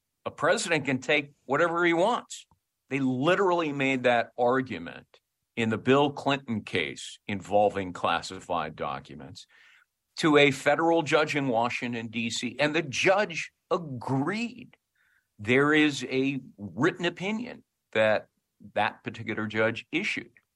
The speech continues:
Uh, all of a sudden, ten years later, Merrick Garland decides to throw out that standard, the Clinton standard,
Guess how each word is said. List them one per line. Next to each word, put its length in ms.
Uh, 360
all 260
of 80
a 60
sudden, 360
ten 260
years 320
later, 460
Merrick 320
Garland 360
decides 580
to 140
throw 580
out 380
that 320
standard, 920
the 80
Clinton 460
standard, 880